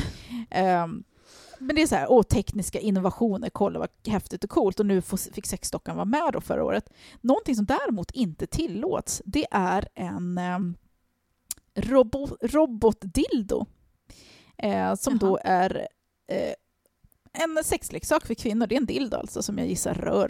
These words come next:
Speaker 2: på sig. Eh, den ser ut som
Speaker 1: Mm.
Speaker 2: en vanlig dildo. Eh,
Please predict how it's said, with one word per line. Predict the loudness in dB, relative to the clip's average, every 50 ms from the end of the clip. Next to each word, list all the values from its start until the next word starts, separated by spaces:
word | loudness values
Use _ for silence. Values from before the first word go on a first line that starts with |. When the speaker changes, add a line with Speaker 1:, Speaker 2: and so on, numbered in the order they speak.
| -2 -6
Speaker 2:
på | -10 -10 -10
sig. | -12 -10 -8 -6 -6 -8 -8 -12 -16 -14 -12
Eh, | -10 -8 -8 -8 -8
den | -8 -8 -6
ser | -4 -2
ut | -2
som | 0 0
Speaker 1:
Mm. | 0 -2
Speaker 2:
en | -2
vanlig | -4 -4 -4 -6
dildo. | -6 -6 -4 -6 -6 _ -10 -20 -20 -20 -20 -20 -20 -20 -20 -20 _ _ _ _ -20 -20 -20 _ _ _ _ _ -6
Eh, | -2 0 2 4 4 4 2 2 2 2 2 2 2 0 -2